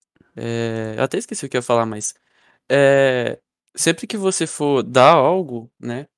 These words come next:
você tem que, é, receber também.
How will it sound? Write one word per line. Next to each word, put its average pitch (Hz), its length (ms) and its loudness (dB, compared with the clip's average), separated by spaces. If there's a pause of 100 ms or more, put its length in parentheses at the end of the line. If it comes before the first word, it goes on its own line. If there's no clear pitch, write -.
(260)
você - 200 -4
tem 135 220 -4
que, 147 340 -10 (680)
é, 123 420 -4
receber 151 420 -6
também. 143 440 -6